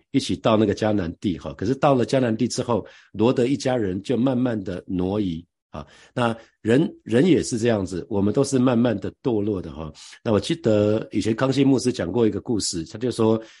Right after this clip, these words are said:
有一个酒店，有一个酒店里面每一个小姐都是，每一个姑娘都是一个非常非常漂亮的，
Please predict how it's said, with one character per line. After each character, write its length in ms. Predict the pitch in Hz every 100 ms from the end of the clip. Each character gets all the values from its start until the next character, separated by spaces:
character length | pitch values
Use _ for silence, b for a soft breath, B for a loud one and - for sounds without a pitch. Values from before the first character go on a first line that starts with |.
| B
有 120 | 113
一 60 | 117
个 80 | 131
酒 240 | - 82
店， 260 | 80 104 - _ _
有 100 | 98
一 40 | 131
个 60 |
酒 160 | 135 98
店 180 | 127 104
里 80 |
面 220 | 85 113 104
每 220 | 92 101
一 40 |
个 120 | 127
小 180 | - 101
姐 260 | 110 104 76
都 180 | 120 117
是， 260 | - 107
每 180 | 98 98
一 20 | 123
个 100 | 117
姑 160 | 127
娘 180 | 123 98
都 120 | 110
是 100 | 107
一 20 |
个 80 | 104
非 200 | 98 131
常 140 | 123 107
非 80 | 117
常 120 | 101
漂 200 | - 113
亮 200 | 104 98
的， 140 | 85